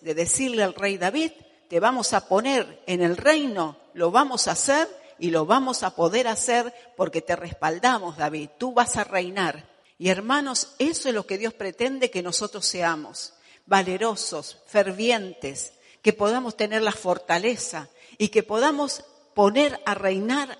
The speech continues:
al David, al Hijo de David, a Jesucristo en nuestro corazón. La religión, como la pinta el mundo, habla de que la religión es de mujeres,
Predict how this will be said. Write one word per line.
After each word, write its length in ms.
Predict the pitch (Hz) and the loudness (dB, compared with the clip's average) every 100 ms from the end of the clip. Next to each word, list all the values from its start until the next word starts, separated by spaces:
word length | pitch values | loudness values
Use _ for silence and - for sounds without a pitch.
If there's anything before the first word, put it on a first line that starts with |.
| - | -2
al 220 | 196 185 | 0 4
David, 340 | 180 214 262 - - _ _ - | 4 4 0 -4 -14 _ _ -10
al 220 | - 185 254 | -2 0 0
Hijo 300 | 277 247 214 | -2 0 0
de 140 | 196 | 4
David, 300 | 185 233 220 - | 4 2 -2 -4
a 80 | 202 | -4
Jesucristo 880 | - 190 - - 277 294 - 202 - | -2 -2 -2 -2 -2 -2 0 0 0
en 160 | 190 196 | -2 -2
nuestro 340 | 220 247 214 | -2 -4 -6
corazón. 680 | 190 170 170 - 165 147 139 - _ _ _ _ | -2 -2 -2 -2 -2 -4 -10 -20 _ _ _ _
La 160 | 175 190 | 2 2
religión, 840 | 196 196 196 - 262 294 233 170 | 2 -2 -4 -4 0 2 0 -4
como 240 | 170 190 185 | -6 -4 0
la 200 | 180 - | 0 -2
pinta 260 | 269 247 | -4 -2
el 140 | 196 185 | -2 0
mundo, 640 | 226 302 247 175 151 - - _ _ _ - | 2 2 2 0 0 -8 -20 _ _ _ -2
habla 320 | 220 233 214 | 0 2 0
de 260 | 190 180 - | -2 -6 -6
que 360 | 185 175 160 - | -4 -4 -6 -4
la 100 | 175 | -2
religión 480 | 175 170 175 226 233 | 0 -4 -4 -4 -2
es 340 | 226 - - | -4 -6 -6
de 120 | 180 170 | -2 -2
mujeres, 960 | 160 - 180 170 135 143 - - | -4 0 0 0 -2 -2 -4 -6